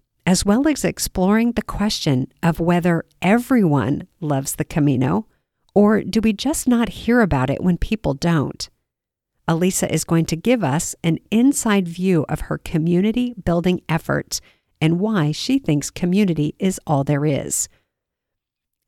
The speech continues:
Be sure to check the show notes because I've got some links there for what Elisa is working on. Before we meet Elisa,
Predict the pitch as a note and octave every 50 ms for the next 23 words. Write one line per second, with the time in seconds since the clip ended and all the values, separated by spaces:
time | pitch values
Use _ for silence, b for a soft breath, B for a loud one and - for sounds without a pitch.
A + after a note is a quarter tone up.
0 | _ _ - E3 G3 F3+ - - - C4 C#4 B3+ A#3+ - - - G3+ G3 - -
1 | D#3+ - - - E3+ D#3+ D#3+ C#3+ C3+ C#3 C#3 - - - D3+ - - D3+ - D3
2 | D#3 - - G3 G3+ - - D#3 D3+ D#3+ E3 F3+ G3 G#3+ A3 - - - D#3 C3+
3 | A2+ - - D#3+ D#3 F#3 F#3+ G#3 - _ - D#3 D#3 E3 F3+ F3 - - - -
4 | - F3+ E3+ - D3 C#3+ C3 - D#3 D3 - - D3+ - - - D#3 - _ _
5 | _ _ _ _ _ _ _ _ _ _ _ _ _ _ _ _ _ _ _ -
6 | F#3 - - G3 E3+ D#3+ D#3+ D#3+ E3 F3 F3+ - - E3+ E3 E3 E3 - - -
7 | D3+ D3+